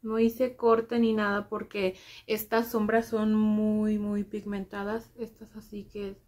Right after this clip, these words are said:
sean así brillositas, metálicas. Entonces no ocupa, pues, hacer corte.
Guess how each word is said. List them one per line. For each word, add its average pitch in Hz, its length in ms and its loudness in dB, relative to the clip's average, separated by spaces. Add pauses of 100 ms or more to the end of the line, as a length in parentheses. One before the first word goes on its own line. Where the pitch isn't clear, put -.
sean 196 680 -8 (1000)
así 196 380 -16 (480)
brillositas, 208 840 -12 (140)
metálicas. 214 840 -6 (520)
Entonces 208 520 -4
no 208 220 0
ocupa, 190 760 -6 (220)
pues, 208 220 -8
hacer 208 360 -10
corte. - 480 -12